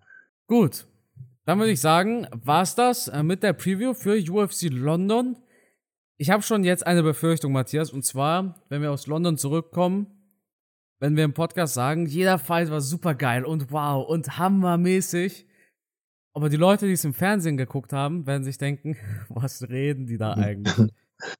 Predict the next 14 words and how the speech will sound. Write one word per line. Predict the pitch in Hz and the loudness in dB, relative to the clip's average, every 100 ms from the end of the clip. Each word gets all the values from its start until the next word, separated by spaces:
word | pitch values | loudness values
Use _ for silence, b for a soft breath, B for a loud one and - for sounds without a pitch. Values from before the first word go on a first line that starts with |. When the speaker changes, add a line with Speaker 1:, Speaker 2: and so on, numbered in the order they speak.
| _ _ - | _ _ 6
Speaker 2:
Die | |
haben | 104 120 | 8 10
überhaupt | 117 123 131 | 8 6 4
keinen | 123 110 104 | -4 -6 -4
Plan. | 104 95 95 95 _ _ _ _ _ _ | -4 -4 -6 -12 _ _ _ _ _ _
Na, | 104 113 | -8 -4
warten | 117 127 | -4 -4
Speaker 1:
Ja. | |
Speaker 2:
wir's | 107 | -8
mal | 107 | -6
ab. | 113 107 | -6 -8
Wir | |
können | - 151 165 | -2 0 2
ja, | 160 135 | 2 0